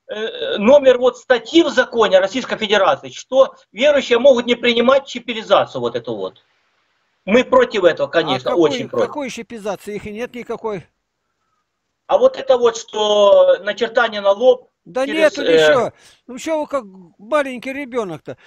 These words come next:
Speaker 2: Антихрист, когда придёт, и тогда он сядет как Бог в Иерусалиме, ещё храма нету. Это вы просто где-то нахватались, это у нас такой же один, он с ума сошёл.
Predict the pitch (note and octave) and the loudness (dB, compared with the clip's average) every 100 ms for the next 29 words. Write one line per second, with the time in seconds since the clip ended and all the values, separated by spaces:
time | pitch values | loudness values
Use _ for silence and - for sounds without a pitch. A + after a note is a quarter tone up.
0 | - - B3+ B3 D#4 E4+ - B3+ - B3+ | -18 -6 -6 -4 -4 -4 -6 -12 -8 -4
1 | C#4+ - B3 A3+ D#4+ A#3+ - A#3 B3+ B3 | -4 -4 -14 -8 -4 -4 -6 -10 -8 -2
2 | D4 A3 - C#4+ C4 B3+ C#4 B3+ A3 D4 | -2 -2 -4 -6 -6 -8 -8 -8 -4 -4
3 | C4+ A#3+ C#4+ - D4 C#4+ B3 A#3 C#4+ B3+ | -4 -6 -12 -6 -6 -6 -12 -12 -10 -8
4 | C4 D4+ C4+ B3+ C4 - B2+ G2+ - _ | -4 -4 -6 -10 -10 -12 -16 -20 -20 _
5 | _ _ _ C4+ D4+ D#4 D#4 D4 - C#4 | _ _ _ -10 -8 -8 -8 -10 -10 -8
6 | C#4 C4 B3+ - C#4 D#4 C#4+ A#3+ B3 A#3 | -8 -8 -10 -10 -6 -4 -4 -4 -10 -10
7 | C4+ B3 C4+ C4+ C#4 G3+ B3+ A#3 A3+ - | -8 -8 -8 -4 -4 -2 -8 -8 -12 -10
8 | C#4+ A3+ A#3 - F#3+ G#2+ | -8 -8 -10 -12 -12 -14